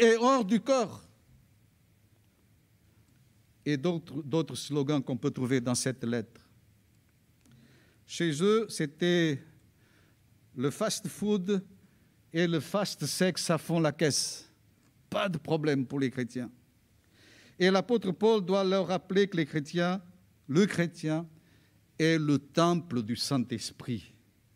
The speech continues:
Et que même s'il est appelé à la liberté, cette liberté, cette vraie liberté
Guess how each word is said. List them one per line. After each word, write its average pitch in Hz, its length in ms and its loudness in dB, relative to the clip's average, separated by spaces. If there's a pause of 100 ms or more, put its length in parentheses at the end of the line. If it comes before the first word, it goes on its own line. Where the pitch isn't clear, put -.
(640)
Et 214 140 8
que 220 100 0
même 285 260 6
s'il 254 220 4
est 240 160 4
appelé 208 420 4
à 180 140 4
la 175 120 2
liberté, 175 520 0
cette - 240 -2
liberté, 175 520 0
cette - 280 0
vraie 143 300 2
liberté 220 720 2